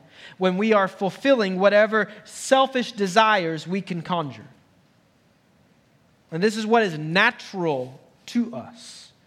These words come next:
So that is why our hearts feel so comfortable in doing that, meaning that we don't even have to think about it. And this is what motivates, this is what drives, this is what determines our days.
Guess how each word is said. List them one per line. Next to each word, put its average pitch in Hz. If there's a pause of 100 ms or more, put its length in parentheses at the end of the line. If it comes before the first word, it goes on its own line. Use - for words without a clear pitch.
(400)
So 151
that 180
is 180
why 196
our 180
hearts 220
feel 190
so -
comfortable 175 (540)
in 202
doing 185
that, - (1160)
meaning 202
that 196
we 220
don't 240
even 240
have 240
to 185
think 262
about 143
it. - (1200)
And 156
this 196
is 214
what 202
motivates, 180
this 151
is 165
what 202
drives, 165
this 156
is 180
what 196
determines 220
our 214
days. 151